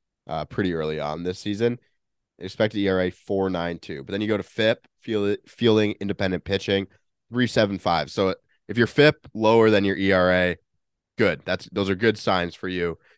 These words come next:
going that way. And then X fip of three seven eight. So pretty similar. So having an X fip lower than your E R A,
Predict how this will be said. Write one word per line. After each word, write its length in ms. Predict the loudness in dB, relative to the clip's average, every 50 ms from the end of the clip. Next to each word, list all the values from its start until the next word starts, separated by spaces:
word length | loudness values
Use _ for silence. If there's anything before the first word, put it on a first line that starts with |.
| _ _ _ -8
going 260 | -6 -6 -6 -8 -8
that 240 | -10 -10 -10 -10 -8
way. 280 | -8 -8 -8 -8 -12 _ _ _ _ _
And 120 | -4 0 2
then 220 | 2 2 0 -2 -8 _ _ _ _ _ _ _ _ _ _ -2
X 220 | -2 -2 -2 -2
fip 240 | -4 -4 -2 -2 -4
of 100 | -8 -10
three 200 | -10 -10 -10 -8
seven 260 | -8 -8 -8 -8 -8
eight. 220 | -10 -12 -12 -12 -10
So 180 | -10 -10 -10
pretty 240 | -10 _ -6 -4 -4
similar. 460 | -6 -6 -10 -10 -8 -10 -10 -12 -12
So 260 | -12 -10 -8 -8 -8 -10 _ _ _ _ _
having 240 | -2 0 2 2 2
an 80 | 0 0
X 260 | 0 -2 -2 -2 -2
fip 220 | -4 -4 -4 -4 -4
lower 320 | -4 -2 -2 0 0 0
than 140 | -2 -4 -4
your 100 | -6 -6
E 140 | -6 -4 -4
R 180 | -2 -2 -2
A, 220 | -4 -4 -4 -6